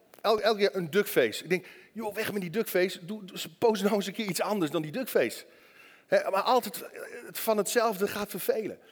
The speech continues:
Wissel het af. Wissel dingen die jij interessant vindt af.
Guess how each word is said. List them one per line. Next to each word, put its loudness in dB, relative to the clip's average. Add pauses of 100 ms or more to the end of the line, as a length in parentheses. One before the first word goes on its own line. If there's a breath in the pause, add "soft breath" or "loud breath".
(320 soft breath)
Wissel 2
het 4
af. -4 (580 soft breath)
Wissel 0
dingen 4
die -4
jij 8
interessant 0
vindt 0
af. 0